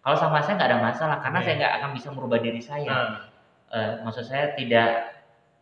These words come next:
Speaker 1: saya orang tidak jaim, saya tidak menutup-nutupi. Ya beginilah Harlan,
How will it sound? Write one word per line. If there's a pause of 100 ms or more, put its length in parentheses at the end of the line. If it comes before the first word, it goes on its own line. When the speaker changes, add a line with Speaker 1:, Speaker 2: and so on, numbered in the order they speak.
(140)
Speaker 1:
saya
orang
tidak
jaim,
saya
tidak
menutup-nutupi.
Ya
beginilah
Harlan,